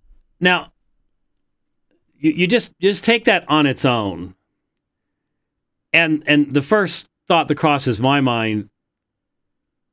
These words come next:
is you, you read, um, accurate examples of some of the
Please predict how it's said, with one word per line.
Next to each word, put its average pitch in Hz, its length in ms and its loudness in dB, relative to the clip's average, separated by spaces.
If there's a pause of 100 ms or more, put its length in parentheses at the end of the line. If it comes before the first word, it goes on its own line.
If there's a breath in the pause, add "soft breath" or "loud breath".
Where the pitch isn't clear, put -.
(200)
is 139 300 0
you, 135 340 2 (1080)
you 135 220 2
read, 123 680 -2 (1500)
um, 117 520 0 (1400)
accurate 170 680 0
examples 135 1080 0 (1900)
of 143 320 0
some 180 280 2
of 143 160 -2
the 127 360 0